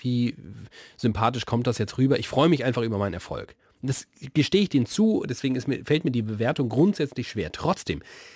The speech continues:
seine Art, mit diesem Erfolg umzugehen, der einerseits immer daraus bestand zu sagen, klasse, ich bin übrigens, äh, hier Direktkandidat geworden.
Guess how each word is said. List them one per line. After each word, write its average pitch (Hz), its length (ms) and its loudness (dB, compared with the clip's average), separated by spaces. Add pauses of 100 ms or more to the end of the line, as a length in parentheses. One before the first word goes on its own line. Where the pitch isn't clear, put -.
(920)
seine 165 640 2 (220)
Art, - 520 0 (1200)
mit 160 280 2
diesem 190 240 4
Erfolg 156 340 -2
umzugehen, 85 640 -4 (460)
der 120 160 0 (640)
einerseits 185 480 4
immer 147 180 4
daraus 127 240 2
bestand 123 340 -2
zu 113 80 2
sagen, 104 460 0
klasse, 175 480 2
ich - 220 -2
bin 131 200 4
übrigens, 120 640 -2
äh, 110 160 -2
hier 104 380 0
Direktkandidat 135 680 -2
geworden. 143 460 -4